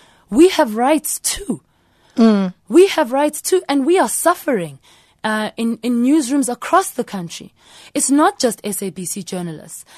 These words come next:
Speaker 1: And really, I do want us to have a conversation that shifts beyond, you, when people talk about criticism of the media, what the, the understanding of that seems to be criticism of the S A B C.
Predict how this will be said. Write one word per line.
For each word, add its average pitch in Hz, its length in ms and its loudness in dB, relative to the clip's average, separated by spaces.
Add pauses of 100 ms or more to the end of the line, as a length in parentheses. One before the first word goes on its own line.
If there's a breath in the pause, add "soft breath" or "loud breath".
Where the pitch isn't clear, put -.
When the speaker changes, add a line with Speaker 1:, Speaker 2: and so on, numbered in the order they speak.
(180 loud breath)
Speaker 1:
And 277 180 2
really, 339 300 2
I 254 80 0
do 311 220 0
want 233 300 0
us 220 160 -6
to - 160 -6
have 226 200 -2
a 247 60 -2
conversation 220 800 -6
that 208 200 -8
shifts - 380 -4
beyond, 226 520 -2 (480 soft breath)
you, 247 140 -4 (140)
when 262 180 -2
people 339 260 -2
talk 277 240 -6
about 202 260 -8
criticism 208 640 -6
of 185 160 -6
the 175 80 -4
media, 190 520 -2 (540 soft breath)
what 240 400 2
the, 240 280 0
the 214 240 -4
understanding 262 580 0
of 226 80 -4
that 214 160 -6
seems 254 240 -4
to 202 100 -14
be 214 100 -8
criticism 226 640 -6
of 202 120 -4
the 202 140 -8
S 226 180 -4
A 226 100 -2
B 202 180 -8
C. 196 360 -6